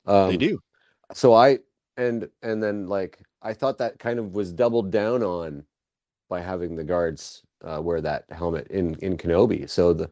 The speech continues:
Speaker 2: Yeah,
Speaker 1: um,
Speaker 2: yeah, yeah.
Speaker 1: this almost, uh, yeah, I, I'm not sure what to <laughs> think in terms
Speaker 2: It's
Speaker 1: of
Speaker 2: kinda
Speaker 1: helmets
Speaker 2: weird
Speaker 1: anymore.
Speaker 2: because, like,
Speaker 1: Yeah.
Speaker 2: you know, we talked about, we talked offline before the show,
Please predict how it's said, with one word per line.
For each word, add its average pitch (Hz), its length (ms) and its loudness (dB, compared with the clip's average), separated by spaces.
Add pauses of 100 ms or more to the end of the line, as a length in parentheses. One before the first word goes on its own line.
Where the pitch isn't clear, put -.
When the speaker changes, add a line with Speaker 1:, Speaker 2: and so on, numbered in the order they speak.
(120)
Speaker 2:
Yeah, 110 360 0
Speaker 1:
um, 87 100 6
Speaker 2:
yeah, 85 100 0
yeah. 85 100 -4
Speaker 1:
this 143 240 6
almost, 135 420 6
uh, 110 400 4 (640)
yeah, 98 280 -4 (160)
I, 95 260 -8
I'm 95 140 -6
not 95 160 -6
sure 110 180 -4
what 101 140 -6
to - 40 -20
<laughs> - 120 -20
think 160 220 0
in 147 220 4
terms 143 200 6
Speaker 2:
It's 117 100 0
Speaker 1:
of 123 60 6
Speaker 2:
kinda - 140 4
Speaker 1:
helmets 165 140 4
Speaker 2:
weird 240 280 2
Speaker 1:
anymore. 110 140 0
Speaker 2:
because, 127 300 0
like, 131 360 2
Speaker 1:
Yeah. 98 120 -8 (360)
Speaker 2:
you 131 120 0
know, 120 100 2
we 117 120 2
talked 123 280 0
about, 117 240 0
we 123 100 -2
talked 123 240 0
offline 110 460 0
before 104 240 -4
the 98 80 -2
show, 120 420 0